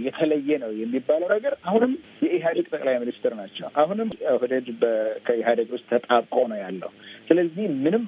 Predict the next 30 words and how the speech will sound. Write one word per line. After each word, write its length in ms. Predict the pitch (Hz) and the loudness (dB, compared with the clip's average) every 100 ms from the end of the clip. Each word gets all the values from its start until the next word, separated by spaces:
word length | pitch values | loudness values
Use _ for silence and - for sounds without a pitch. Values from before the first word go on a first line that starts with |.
| - | 0
አይነት 320 | 143 135 - 127 | 0 0 -2 0
ለውጥ 300 | 120 135 147 | 0 0 -2
በዛ 220 | 123 113 117 | -2 2 0
ደረጃ 240 | 113 113 110 110 | 0 0 0 0
ላይ 100 | 110 | 0
ተደርጓል 460 | 110 110 104 101 98 | 0 0 -2 -4 -4
ብዬ 200 | 104 113 | 0 0
ለማየት 440 | 113 117 180 240 - - | 0 0 0 0 -4 -8
እንግዲህ 340 | 120 110 113 117 | -6 -2 -2 2
ሌሎች 260 | 117 120 - | 2 0 2
ሰዎች 220 | 117 117 | 0 0
ካልነገሩኝ 560 | 117 110 107 110 113 110 | -4 -4 -2 0 0 0
በስተቀር 380 | 113 135 208 | -2 0 -2
እስካሁን 320 | - - 113 110 | -2 -2 -2 0
ድረስ 220 | 113 107 | -4 -2
አላየሁም። 500 | 120 117 107 104 - - - | -2 0 -2 -4 -12 -16 4
በፖሊሲ 460 | 151 - 196 175 160 135 | 4 4 0 0 -2 0
ደረጃ 240 | 120 120 147 | 0 2 0
ልውሰደው፣ 340 | 139 117 104 - - | -2 -6 -6 -6 2
ያደሩ 340 | 160 165 170 170 | 2 2 0 -2
ጥያቄዎች 600 | - 127 117 110 113 - 107 | -2 -4 -2 0 -2 -2 -6
አሉ። 180 | 95 82 - - - - - | -6 -10 -20 -20 -20 -16 0
የአስቸኳይ 520 | 147 160 - - 202 | 0 0 -4 0 0
ጊዜ 200 | 147 135 147 | 0 -2 -2
አዋጁ 280 | 123 120 117 131 | 0 -2 -2 0
ወሳኝ 420 | 110 - - 110 98 | -2 -2 -4 -4 -4
ነው። 160 | - - - - - | -12 -20 -20 -10 -4
ወሳኝ 380 | 139 - - - | -4 0 -2 -2
የሚሆነውም 500 | 160 - 147 139 123 | -6 0 0 0 0
ደግሞ 240 | 127 135 | -2 -2